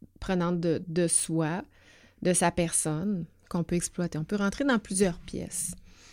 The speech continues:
Et souvent, on va rentrer parce que c'est facilitant et c'est rassurant de rentrer dans la pièce professionnelle, dans la pièce organisationnelle, qui sont les deux premiers types. Parce que,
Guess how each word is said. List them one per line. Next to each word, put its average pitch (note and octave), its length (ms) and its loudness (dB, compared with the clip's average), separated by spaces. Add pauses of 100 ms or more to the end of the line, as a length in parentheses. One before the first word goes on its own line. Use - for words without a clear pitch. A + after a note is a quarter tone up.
(280)
Et F3 120 0
souvent, G3+ 380 2
on A#3+ 80 6
va F#3 120 4
rentrer F3 540 0
parce E3+ 220 -4
que E3+ 100 -2
c'est F3 180 -2
facilitant F#3 680 0
et G#3+ 120 4
c'est F#3 220 2
rassurant F#3 600 0
de G#3+ 100 2
rentrer F#3 400 -4
dans F#3 140 -2
la E3 140 0
pièce G3 460 -4
professionnelle, E3+ 840 -2
dans E3 140 -4
la D#3 140 -4 (260)
pièce - 560 -6 (260)
organisationnelle, D#3+ 1160 -4 (600)
qui - 80 -8
sont E3 120 -2
les E3 140 0
deux D#3+ 120 -2
premiers D#3 340 -4
types. - 280 -2 (1600)
Parce - 320 4
que, B3+ 480 8